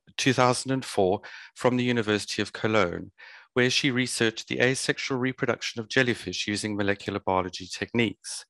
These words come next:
She went on to gain sales experience at PerkinElmer and Microsynth Seq Lab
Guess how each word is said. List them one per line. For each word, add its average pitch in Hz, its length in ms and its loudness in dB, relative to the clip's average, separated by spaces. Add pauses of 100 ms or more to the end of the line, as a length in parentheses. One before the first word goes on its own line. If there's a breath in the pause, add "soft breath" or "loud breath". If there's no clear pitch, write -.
(480 loud breath)
She - 160 0
went 123 280 6
on 131 120 2
to - 100 -4
gain 104 300 2
sales 139 340 4
experience 123 600 0
at - 120 -14
PerkinElmer 120 840 2 (340 soft breath)
and 117 140 0
Microsynth 120 640 0
Seq - 400 -2
Lab 85 300 0